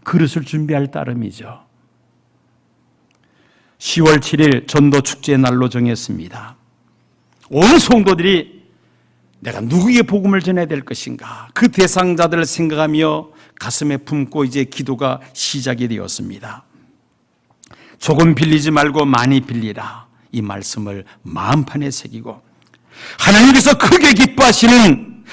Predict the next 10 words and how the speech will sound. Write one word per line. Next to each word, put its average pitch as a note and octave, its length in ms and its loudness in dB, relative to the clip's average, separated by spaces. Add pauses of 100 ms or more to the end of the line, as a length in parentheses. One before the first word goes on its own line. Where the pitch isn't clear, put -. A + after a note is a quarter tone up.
전도 G#3 400 6
대상자들을 G3 720 4
작정하는 F#3 560 2
일을 E3+ 320 2
놓고 C#3 640 -4
우리가 B2 440 -8 (880)
적게 C#3+ 640 -8 (400)
그렇게 C#3 280 -4
작정하지 A#2+ 580 -8
말고요. G2 560 -12